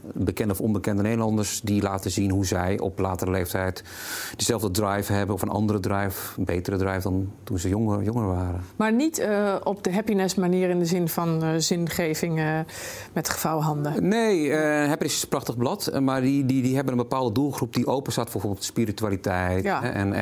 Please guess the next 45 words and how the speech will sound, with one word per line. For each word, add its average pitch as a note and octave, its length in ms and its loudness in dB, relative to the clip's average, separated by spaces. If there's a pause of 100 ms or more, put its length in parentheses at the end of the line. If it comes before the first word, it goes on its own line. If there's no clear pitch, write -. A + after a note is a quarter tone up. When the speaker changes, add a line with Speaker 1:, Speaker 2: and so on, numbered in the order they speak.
Speaker 1:
echt - 220 -6
de G2 80 0
zingevingvraagstukken. A2+ 1200 -2 (440)
Wij A2 120 0
zijn A#2 120 0
echt A2+ 120 -4
veel A2+ 160 2
nuchterder. F2+ 580 0 (200)
Speaker 2:
Ja. F3+ 240 0
Speaker 1:
Eh, G#2+ 100 0
we, G2 220 2
wij, A2+ 160 0
eh, A#2 160 0
ik G#2+ 100 -2
zeg A#2 120 -2
altijd, A2+ 200 -2
wij A2 80 0
schrijven A#2+ 320 0
niet B2+ 120 -2
over A#2 140 0
zingeving, A#2 640 0
maar G#2 160 2
wij G#2 200 0
geven G#2 540 -2
zin. F2 180 0
Ja, - 40 0
het F2+ 80 0
is F2+ 60 -6
een - 60 -10
beetje G2+ 180 -2
flauw, F#2+ 240 -2
want - 300 -4
dat G2 100 -6 (160)
doet - 240 -2
ook G3+ 60 2
letterlijk. F3 420 0
Speaker 2:
<laughs> - 500 -10
Speaker 1:
Dus D3+ 100 0
Speaker 2:
Ja. E3 60 4
Speaker 1:
wij A#2+ 100 0
bewijzen A#2+ 360 0
het F#2 80 2
als F#2 120 0
het F#2 100 0
ware. F2 380 0